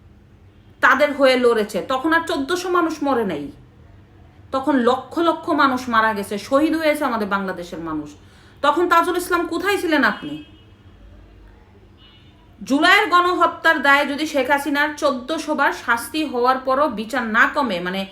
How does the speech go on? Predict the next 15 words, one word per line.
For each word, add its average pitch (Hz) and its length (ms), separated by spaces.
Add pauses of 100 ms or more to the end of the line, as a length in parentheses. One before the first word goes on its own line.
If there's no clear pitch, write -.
(340)
শাস্তি 320 400 (100)
না 277 60 (100)
কমে, 220 240 (480)
তাহলে 302 300 (160)
আপনি 311 240 (100)
যাদের 285 320
পক্ষে 285 240 (120)
লড়েছেন 277 460 (140)
তাদের 240 300
তো 311 60 (280)
দশ 302 140 (160)
লক্ষ 381 260 (160)
বারও 349 180 (100)
যদি 320 200 (580)
ফাঁসির 285 460